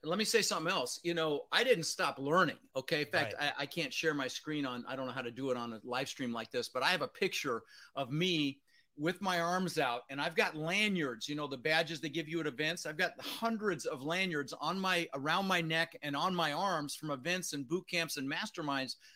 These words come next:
Speaker 1: that I've gone to that I continually learn. Learners are earners. And that's why I adm-, I, I, that's why I saluted, you know, your, your listeners that sit and wanna become better in the tile industry,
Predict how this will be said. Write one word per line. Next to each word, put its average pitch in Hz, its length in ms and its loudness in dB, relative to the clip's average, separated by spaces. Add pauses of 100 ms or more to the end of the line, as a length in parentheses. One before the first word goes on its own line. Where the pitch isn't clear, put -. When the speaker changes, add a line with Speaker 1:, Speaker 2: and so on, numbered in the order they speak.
Speaker 1:
that 147 120 0
I've 135 180 0
gone 147 320 0
to 131 240 -4 (300)
that 143 160 0
I 143 80 0
continually 160 680 -4
learn. 147 340 -2
Learners 196 380 2
are 165 240 4
earners. 160 460 -2
And 147 120 -4
that's 160 220 -2
why 170 140 2
I 156 140 0
adm-, 139 120 -8 (100)
I, 151 360 -2
I, 151 60 -4 (100)
that's 160 180 0
why 156 160 2
I 139 60 0
saluted, 165 580 0 (360)
you 156 100 -4
know, 147 240 -2
your, 165 280 0
your 165 220 0
listeners 156 520 0
that 139 180 -4
sit 170 220 -2
and 147 100 -6
wanna 151 180 -4 (140)
become 147 320 -8
better 135 260 -2
in 151 100 -4
the 147 100 -6
tile 240 340 -2
industry, 131 520 -4